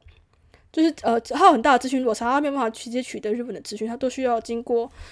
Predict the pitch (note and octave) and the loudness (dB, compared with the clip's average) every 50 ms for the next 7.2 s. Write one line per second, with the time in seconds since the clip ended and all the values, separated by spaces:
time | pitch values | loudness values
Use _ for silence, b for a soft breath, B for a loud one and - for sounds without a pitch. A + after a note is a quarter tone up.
0 | B B B B B B B - - - A3+ A#3 A3 A3 - - G#3+ A3 - A3+ | B B B B B B B -20 -16 -8 -6 -6 -6 -6 -8 -10 -10 -6 -6 -4
1 | A3+ A#3 A#3+ A3+ - A#3+ A3+ A3 G#3 F#3 G3 G3+ G#3 G#3 - A3 - F2+ - _ | -4 -4 -6 -6 -6 -6 -6 -6 -6 -8 -10 -10 -10 -6 -4 -4 -4 -6 -12 _
2 | - B3+ - A#3 A3+ A3+ A3+ A3+ A3 - A3 - - - A3+ - _ _ _ _ | -14 -6 -4 -4 -2 -2 -4 -6 -8 -8 -10 -10 -10 -12 -14 -16 _ _ _ _
3 | _ _ _ _ _ _ _ _ _ _ - - F4 E4 D#4+ D#4+ D#4+ - C#4 B3+ | _ _ _ _ _ _ _ _ _ _ -12 -8 -6 -4 -4 -4 -4 -2 -2 -2
4 | A#3 A#3+ C4+ D4+ D4 C4+ C4 - _ - - - - - C4 C4 C4+ C4+ - - | -4 -2 2 4 4 4 4 2 _ -18 -14 -12 -10 -6 -6 -6 -6 -6 -8 -10
5 | B3 G#3+ - - - - - D4+ C4 A#3 - - - A3 - - - _ _ _ | -10 -10 -10 -10 -8 -4 -2 0 0 -2 -4 -4 -6 -6 -6 -8 -12 _ _ _
6 | _ _ _ - - - - B3 B3 C4 C4+ C#4 D4+ D4+ - F#4+ F4 D#4+ C#4+ D#4+ | _ _ _ -20 -20 -18 -10 -4 0 2 4 4 2 2 2 2 4 4 6 6
7 | D#4 D4+ C#4+ C4+ | 6 8 8 6